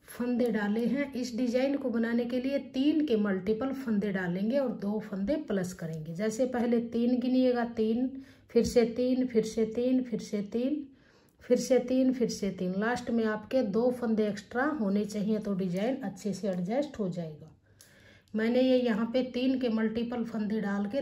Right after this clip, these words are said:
तीन छीक अठारह और मैंने दो फंदे प्लस किए हैं। और ये मैंने एक उल्टे एक सीधे का border बनाया है, आप कोई भी border बना सकते हैं।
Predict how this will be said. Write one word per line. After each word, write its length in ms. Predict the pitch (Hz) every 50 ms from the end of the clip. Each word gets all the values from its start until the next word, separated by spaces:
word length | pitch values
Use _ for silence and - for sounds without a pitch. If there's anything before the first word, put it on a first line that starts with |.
| 277 -
तीन 260 | - 233 233 226 220
छीक 380 | - - 233 285 302 294 - - - -
अठारह 640 | 202 - - - - 202 202 208 226 277 339 370 359 - - _ _ _ _ _ _ _ _ _ _ _ _ _ _ _ _ _ _ _ _ _ _ _ _ _ _ _ _ _ _ _ _ _ _ _ _ _ _ _ _ -
और 120 | 208 202
मैंने 240 | 196 202 202 202 202 175
दो 240 | 160 208 226 247 240
फंदे 400 | - - 214 202 202 196 247 302 370 370 - - -
प्लस 280 | - 208 202 180 - -
किए 240 | - - 170 165 160
हैं। 180 | - - - - - - _ _ _ _ _ _ _ _ _ _ _ _ _ _ _ _ _ _ - - _ _ _ _ _ -
और 120 | 214 220 226
ये 60 | 220
मैंने 220 | 214 214 214 214
एक 340 | - - 214 220 220 220 226
उल्टे 220 | 226 226 - 247 226 -
एक 200 | 180 185 190 185
सीधे 340 | - - 233 220 196 214 220
का 120 | 220 208 185
border 300 | 170 190 185 175 196 202
बनाया 320 | 208 226 247 262 277 285
है, 160 | 269 302 302 -
आप 200 | 208 202 202 - -
कोई 180 | - 220 247 262
भी 120 | 226 220
border 420 | 180 185 196 190 190 269 302 302 - 175
बना 260 | 180 180 180 175 190
सकते 420 | 185 - 220 202 - - - 247
हैं। 240 | 240 - 294 311 311